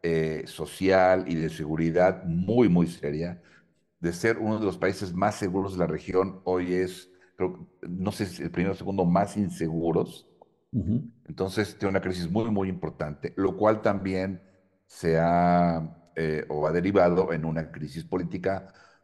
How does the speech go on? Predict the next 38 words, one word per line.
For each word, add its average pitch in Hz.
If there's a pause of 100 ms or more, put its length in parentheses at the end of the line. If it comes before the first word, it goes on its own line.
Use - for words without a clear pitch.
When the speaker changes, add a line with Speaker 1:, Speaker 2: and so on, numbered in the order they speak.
(140)
Speaker 1:
por 113
falta 95
de 90
credibilidad, 87
sobre 80
todo 85
de, 78
del, 71
de 73
la 69
sociedad 71
ecuatoriana 78 (100)
hacia 65 (800)
hacia 69
los 71
órganos 82
de 82
gobierno. 95 (720)
Eh, 90
en 80
estos 78
mismos 82
años 95
también 107
se -
ha -
fortalecido 85
de 87
manera 80
muy 87
importante 90
el 82
crimen 80
organizado, 98
sobre 80
todo 90
el 76
narcotráfico. 90